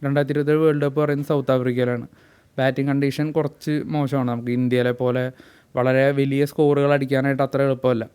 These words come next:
അത്രയും മികച്ച ടെക്നിക്കൽ സ്കിൽസുള്ള ബാറ്റ്സ്മാൻമാർക്ക് മാത്രമാണ് സർവൈവ് ചെയ്യാൻ പറ്റത്തുള്ളൂ.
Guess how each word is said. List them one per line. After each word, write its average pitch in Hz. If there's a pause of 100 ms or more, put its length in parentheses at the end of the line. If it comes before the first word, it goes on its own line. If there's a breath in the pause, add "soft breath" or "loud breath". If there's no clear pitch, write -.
(760 soft breath)
അത്രയും 147
മികച്ച 165
ടെക്നിക്കൽ 156
സ്കിൽസുള്ള 151
ബാറ്റ്സ്മാൻമാർക്ക് 147
മാത്രമാണ് 139
സർവൈവ് 131
ചെയ്യാൻ 131
പറ്റത്തുള്ളൂ. 117